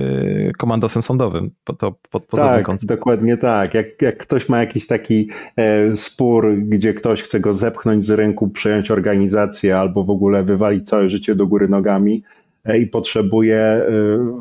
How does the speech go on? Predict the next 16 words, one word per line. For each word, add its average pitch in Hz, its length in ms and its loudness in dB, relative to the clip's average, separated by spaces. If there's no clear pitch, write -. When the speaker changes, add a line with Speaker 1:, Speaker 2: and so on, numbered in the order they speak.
Speaker 2:
fightera, 107 640 0
który 104 280 0
ma 101 340 2
mocne 107 640 0
advocacy 98 640 0
skills - 720 -2
i, 92 300 2
e, 101 460 2
jest 104 300 0
szperaczem 107 600 -2
faktów 104 640 -4
i 104 40 2
myślę, 101 300 0
że 90 100 -6
pisze 104 240 -2
też, 101 320 0